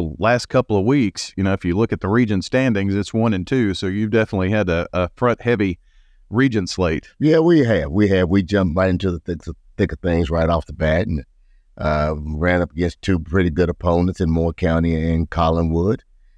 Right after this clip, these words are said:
Speaker 2: And, uh, now it's time for us to try to reset and regather ourselves and get ready for another region game, uh, this, this upcom-, this upcoming Friday.
Speaker 1: So, um, exactly where is Collinwood?
Speaker 2: Hey, man, look, I have no idea,
Speaker 1: <laughs>
Speaker 2: okay?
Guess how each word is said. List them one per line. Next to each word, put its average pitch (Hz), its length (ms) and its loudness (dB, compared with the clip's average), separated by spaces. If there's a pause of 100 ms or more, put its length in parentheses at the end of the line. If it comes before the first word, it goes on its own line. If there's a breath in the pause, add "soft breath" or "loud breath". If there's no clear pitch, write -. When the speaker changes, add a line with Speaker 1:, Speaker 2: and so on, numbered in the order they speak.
(140)
Speaker 2:
And, 78 360 0
uh, 76 540 0
now 80 300 -2
it's 82 100 -4
time 82 240 0
for 82 140 -2
us 80 100 -6
to - 60 -18
try 82 180 0
to 80 80 -4
reset 85 520 0
and 87 100 -2
regather 82 500 0
ourselves 85 420 -2
and 87 120 -4
get 85 140 2
ready 87 200 2
for 87 140 -2
another 87 300 2
region 90 340 0
game, 90 340 -2 (440)
uh, 87 200 -4
this, 87 400 -4
this 92 160 -4
upcom-, 98 380 -2 (100)
this 90 220 -4
upcoming 95 360 -2
Friday. 95 360 -10 (460)
Speaker 1:
So, 120 360 2
um, 98 240 0 (160)
exactly 143 500 0
where 120 320 2
is 110 180 0
Collinwood? 85 680 -2 (100)
Speaker 2:
Hey, 98 160 2
man, 90 240 0
look, 80 160 -2
I 95 140 2
have 82 240 0
no 78 240 2
idea, 71 500 -2 (140)
Speaker 1:
<laughs> - 120 -20
Speaker 2:
okay? 76 460 -4